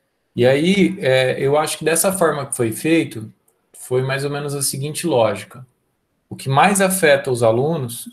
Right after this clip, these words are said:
é o regulamento do programa. Então, esse talvez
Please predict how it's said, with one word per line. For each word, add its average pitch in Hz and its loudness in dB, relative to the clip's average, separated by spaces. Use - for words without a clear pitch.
é 135 -2
o 139 -4
regulamento 143 0
do 151 -8
programa. 123 -2
Então, 120 -4
esse 127 0
talvez 127 0